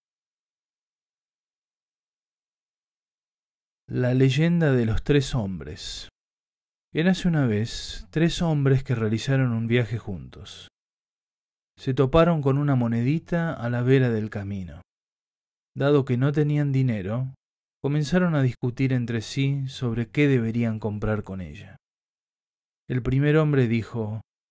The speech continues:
"Quiero algo dulce para comer". "No", dijo el segundo. "Quiero varias cosas dulces para comer". "No", dijo el tercero. "Quiero algo para apagar mi sed".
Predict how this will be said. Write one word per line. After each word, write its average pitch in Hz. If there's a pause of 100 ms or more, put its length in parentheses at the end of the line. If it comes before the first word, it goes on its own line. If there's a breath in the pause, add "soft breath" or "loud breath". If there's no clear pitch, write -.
(360)
"Quiero 180
algo 147
dulce 151
para 110
comer". 98 (720)
"No", 131 (520)
dijo 113
el 107
segundo. 90 (600)
"Quiero 139
varias 170
cosas 131
dulces 143
para 95
comer". - (800)
"No", 139 (840)
dijo 120
el 107
tercero. 95 (640)
"Quiero 156
algo 156
para 117
apagar 120
mi 135
sed". 95